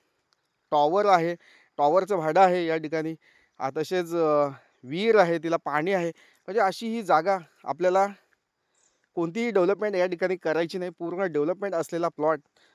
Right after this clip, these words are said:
तुम्हाला या ठिकाणी रिझनेबल किमतीमध्ये नक्कीच आम्ही देत आहोत. तुम्हाला या जागेची किंमत जाणून घ्यायची असेल, तर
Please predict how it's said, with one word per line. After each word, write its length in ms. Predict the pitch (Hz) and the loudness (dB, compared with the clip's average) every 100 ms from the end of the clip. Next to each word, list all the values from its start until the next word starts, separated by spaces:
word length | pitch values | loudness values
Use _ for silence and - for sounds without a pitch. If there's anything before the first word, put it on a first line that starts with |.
| _ | _
तुम्हाला 200 | 147 170 | -2 0
या 220 | 151 160 | 0 0
ठिकाणी 400 | 170 170 170 170 196 _ - | -2 0 0 -2 -6 _ -6
रिझनेबल 520 | 135 160 156 220 226 190 | -4 -2 0 2 2 0
किमतीमध्ये 560 | 190 170 180 160 160 185 _ _ 127 | -4 -4 -2 -2 -2 -8 _ _ -12
नक्कीच 360 | 135 - 202 | -10 -8 -2
आम्ही 180 | 190 180 | 0 0
देत 220 | 160 156 | -2 0
आहोत. 260 | 160 151 170 _ - _ _ _ - | 0 0 -4 _ -20 _ _ _ -12
तुम्हाला 240 | 160 180 196 | 0 4 6
या 140 | 196 | 6
जागेची 340 | 190 185 196 | 4 2 -2
किंमत 300 | 196 180 175 | -6 -6 -2
जाणून 360 | 190 151 151 202 | 0 4 2 2
घ्यायची 280 | 175 175 180 | -2 -2 -2
असेल, 280 | 165 180 180 _ _ _ _ _ _ | -2 -4 -6 _ _ _ _ _ _
तर 60 | - | -14